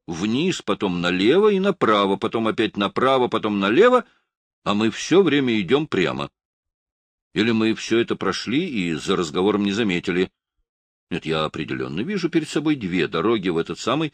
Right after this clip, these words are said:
Фельдштейн. Я бы предложил теперь идти по этой дороге, налево. Как это обыкновенно бывает, когда двое очутятся на перекрестке, старший писарь Ванек стал утверждать, что нужно идти направо.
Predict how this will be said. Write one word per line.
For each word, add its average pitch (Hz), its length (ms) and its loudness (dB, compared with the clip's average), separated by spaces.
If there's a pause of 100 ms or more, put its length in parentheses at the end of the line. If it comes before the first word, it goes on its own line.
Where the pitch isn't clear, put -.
(200)
Фельдштейн. 117 800 -4 (1500)
Я 110 260 -2
бы 165 120 -2
предложил 180 480 2
теперь 180 300 0
идти - 180 -10
по 143 160 2
этой 170 280 0
дороге, 110 360 -2
налево. 110 440 0 (1500)
Как 185 200 -2
это 80 180 -6
обыкновенно 69 560 -8
бывает, 139 440 -4
когда 78 280 -6
двое 80 540 -4
очутятся 78 640 -12
на 65 100 -10
перекрестке, 143 800 -6 (340)
старший 165 480 0
писарь 123 380 -2
Ванек 156 320 -2
стал 131 240 -2
утверждать, 123 500 -2
что - 240 -2
нужно 151 460 -2
идти 90 240 -8
направо. 104 1000 2